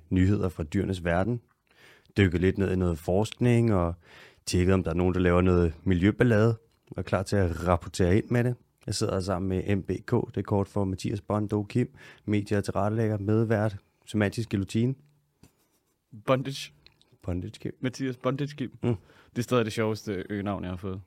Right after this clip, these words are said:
Speaker 1: Mm.
Speaker 2: fra, øh, fra lytterne.
Speaker 1: Og det er svært at, at du har svært ved at tage det på dig, og det forstår jeg godt.
Speaker 2: Jamen, det er jo også, fordi jeg er jo ikke så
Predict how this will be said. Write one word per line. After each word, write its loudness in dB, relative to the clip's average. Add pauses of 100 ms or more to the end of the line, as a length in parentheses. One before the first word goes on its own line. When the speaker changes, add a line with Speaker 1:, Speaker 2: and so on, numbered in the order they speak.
Speaker 1:
Mm. 0
Speaker 2:
fra, -4
øh, -10 (140)
fra -12
lytterne. -8 (380)
Speaker 1:
Og 0
det 4
er 2
svært -2
at, -2
at -4
du -2
har 2
svært -2
ved 0
at 0
tage 0
det -2
på -2
dig, 0
og -6
det -4
forstår -6
jeg -6
godt. -2 (220)
Speaker 2:
Jamen, -6
det -8
er 0
jo 2
også, -4
fordi -4
jeg 2
er 4
jo 2
ikke -4
så -6